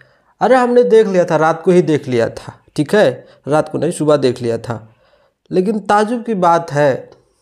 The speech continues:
कि कहाँ से अपने यूट्यूबर का इतना कभी-कभी ध्यान रखने लगते हैं लोग, हमको समझ में नहीं आता विनोद, बिल्कुल तनिको मनिको समझ में नहीं आता है,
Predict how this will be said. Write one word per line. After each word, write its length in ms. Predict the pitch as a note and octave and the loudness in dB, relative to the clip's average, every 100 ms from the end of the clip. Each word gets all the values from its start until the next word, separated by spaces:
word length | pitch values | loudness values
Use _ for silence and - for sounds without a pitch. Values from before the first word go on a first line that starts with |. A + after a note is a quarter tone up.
| _ _ _ _ _ _ | _ _ _ _ _ _
कि 220 | G#3 G#3 | -4 -4
कहाँ 460 | - - G3 A3+ C4 | -4 -2 0 0 2
से 100 | A3+ | 2
अपने 200 | G3 A3+ | 2 2
यूट्यूबर 320 | G#3+ G#3 A3 | 4 2 2
का 80 | G#3 | 0
इतना 220 | F#3+ G#3 | -2 -2
कभी-कभी 340 | G3 G3 G#3+ | 0 0 0
ध्यान 320 | F#3 C#3 E3+ G3 | -2 0 0 2
रखने 240 | F#3 E3 | 0 0
लगते 300 | D#3+ - D#3 | -2 -2 0
हैं 60 | D#3 | 2
लोग, 260 | G3 A3 - - - | 2 2 -4 -16 -4
हमको 240 | D#3 F3+ | -2 -2
समझ 260 | F3+ E3+ E3 | -2 0 0
में 100 | E3 | 0
नहीं 160 | E3 F3+ | 0 0
आता 220 | D3 C3 | 0 -2
विनोद, 340 | A2+ A#2+ - E3+ | -2 -8 -6 -2
बिल्कुल 260 | A3+ B3 | 0 0
तनिको 380 | - A#3+ B3+ C#4 | 0 0 2 2
मनिको 320 | C4 B3+ C#4+ | 4 2 0
समझ 220 | C#4 C4 | 0 2
में 120 | B3 A3+ | 4 2
नहीं 180 | F#3+ | 4
आता 300 | D#3 B2+ B2+ | 2 0 -2
है, 260 | B2 B2 - | -4 -6 -12